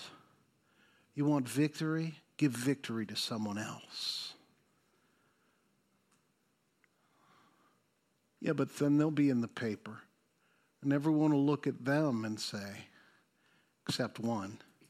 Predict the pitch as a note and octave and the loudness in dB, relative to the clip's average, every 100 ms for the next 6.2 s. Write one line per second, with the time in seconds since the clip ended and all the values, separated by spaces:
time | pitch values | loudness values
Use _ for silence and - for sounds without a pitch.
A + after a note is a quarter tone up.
0 | _ _ _ _ _ _ _ - - _ | _ _ _ _ _ _ _ -20 -20 _
1 | A#2+ A2+ B2 A#2 G#2+ - C3 A#2 A2 A2+ | -8 -4 -2 -2 -4 -4 -4 -4 -2 -4
2 | G#2+ A#2 G#2+ - - - - G#2+ F#2 G2+ | -2 -2 -4 -10 -14 -12 -6 -6 -6 -10
3 | G#2+ - - - G2 G2 G2 - - - | -10 -12 -14 -16 -12 -10 -10 -12 -16 -20
4 | _ _ _ _ _ _ _ - A2+ - | _ _ _ _ _ _ _ -16 -10 -2
5 | B2+ B2 C3+ C#3 A2 A#2 - C#3+ C#3+ C#3+ | -2 2 4 4 2 -4 0 2 2 0
6 | D#3 D3+ | -2 -6